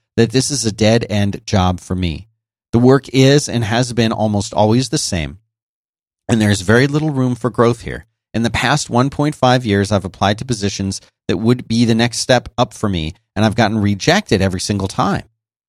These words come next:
Even worse, the first two times, I didn't even get an interview for the position. I'm the lowest paid employee in my department as well. So for me, the writing is on the wall,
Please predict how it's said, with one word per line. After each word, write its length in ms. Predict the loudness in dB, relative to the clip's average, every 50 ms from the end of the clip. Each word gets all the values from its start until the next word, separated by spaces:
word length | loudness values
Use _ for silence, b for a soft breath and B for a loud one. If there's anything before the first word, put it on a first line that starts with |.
| _ _ _ _ -4
Even 320 | -2 0 0 0 0 2 2
worse, 260 | 2 2 2 0 0
the 120 | -2 -4
first 340 | -2 0 0 0 0 -2 -4
two 160 | -4 -4 -2
times, 340 | 0 2 2 2 2 2 0 -2
I 140 | 0 0 0
didn't 220 | 2 2 0 0 0
even 240 | 0 0 0 0
get 160 | 2 2 2 2
an 100 | 2 0
interview 500 | 2 2 4 4 4 2 2 2 2 2
for 160 | 0 -2 -4
the 100 | -4 -2
position. 640 | -2 -2 0 0 0 -2 -2 -2 -4 -6 -8 -8 -14 _ _ _ _ _ 2
I'm 140 | 2 4 4
the 100 | 4 2
lowest 460 | 2 2 4 4 4 4 4 0 0
paid 220 | 0 2 2 2
employee 420 | 2 0 -2 -2 -2 0 0 2 2
in 80 | 0
my 140 | 0 0 0
department 440 | -2 -2 -2 0 0 0 0 0 -2
as 140 | -4 -4 -4
well. 300 | -4 -4 -4 -4 -6 -10 -16 _ _ _ _ _ _ _ _ _ _ _ _ _ _ _ _ _ _ _ _ _ _ _ _ _ _ _ _ _ _ _ -2
So 140 | 0 2 2
for 180 | 2 2 2
me, 320 | 2 4 4 2 2 0 -2
the 140 | -2 0 2
writing 320 | 4 4 4 4 4 2
is 140 | 2 2 2
on 100 | 2 2
the 60 | 2
wall, 360 | 2 4 4 4 4 2 0